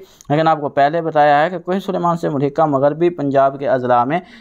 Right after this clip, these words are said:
कहीं कहीं बारिश देखने को मिल सकती है। झंग में भी कोई खातिर खा फैली हुई बारिश की उम्मीद नहीं है, लेकिन डेवलपमेंट से इनकार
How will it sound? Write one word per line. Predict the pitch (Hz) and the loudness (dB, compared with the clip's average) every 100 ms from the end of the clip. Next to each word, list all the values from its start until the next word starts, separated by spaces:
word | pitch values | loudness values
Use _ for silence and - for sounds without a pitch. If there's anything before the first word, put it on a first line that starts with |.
| _ | _
कहीं | 151 156 180 | -2 0 0
कहीं | 175 165 | -2 -2
बारिश | 143 139 143 | 2 0 0
देखने | 135 131 143 143 | -6 -6 -6 -6
को | 135 | -6
मिल | 156 | -8
सकती | - 165 - | -10 -8 -2
है। | 202 | -4
झंग | 135 160 220 | -2 0 0
में | 226 220 208 | 0 -2 0
भी | 226 143 - 220 - | 0 -2 -8 -20 -4
कोई | 165 | -2
खातिर | 160 165 180 226 | 0 0 0 -2
खा | 214 214 196 | -2 2 2
फैली | 165 131 123 - 165 214 | 2 -4 -18 -2 0 0
हुई | 220 190 | 0 0
बारिश | 160 156 160 | 2 0 -2
की | - | -10
उम्मीद | 151 147 | -8 -6
नहीं | 143 139 185 | -4 -2 0
है, | 185 170 | 2 2
लेकिन | 151 143 | 2 0
डेवलपमेंट | 123 123 170 175 160 151 | 0 2 0 -4 -10 -10
से | 147 151 | -8 -8
इनकार | 135 135 135 | 0 2 2